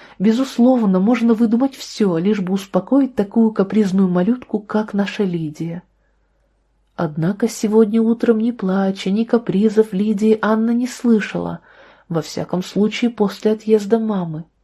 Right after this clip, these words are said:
«Тогда что же здесь делает Сэйди?»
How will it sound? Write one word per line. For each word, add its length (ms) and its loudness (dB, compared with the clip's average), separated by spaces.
«Тогда 300 -6
что 680 -4
же 160 -2
здесь 460 -2
делает 460 -6
Сэйди?» 680 -6